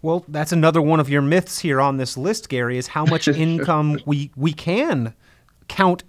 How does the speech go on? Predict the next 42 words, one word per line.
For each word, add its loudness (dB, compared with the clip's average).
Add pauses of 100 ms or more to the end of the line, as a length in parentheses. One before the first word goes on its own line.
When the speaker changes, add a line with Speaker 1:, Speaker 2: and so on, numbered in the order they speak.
(180)
Speaker 1:
on 4
and -2
rely 2
on -2
in -6
retirement. -6 (240)
The -2
old 2
Wall 2
Street -4
adage -4
has -2
been 0
that -2
we -2
should -4
be 0
able -2
to -8
take -4
a -2
four -2
percent -4
cash -4
flow, -10
but -12 (220)
you're 0
encouraging 0
people -4
to -6
reevaluate 2
that. -14 (1300)
Speaker 2:
Yeah, 0 (280)
um, 2
and, 0
and -2
now 2
they're 0
saying 0
that -2
four -2
percent -2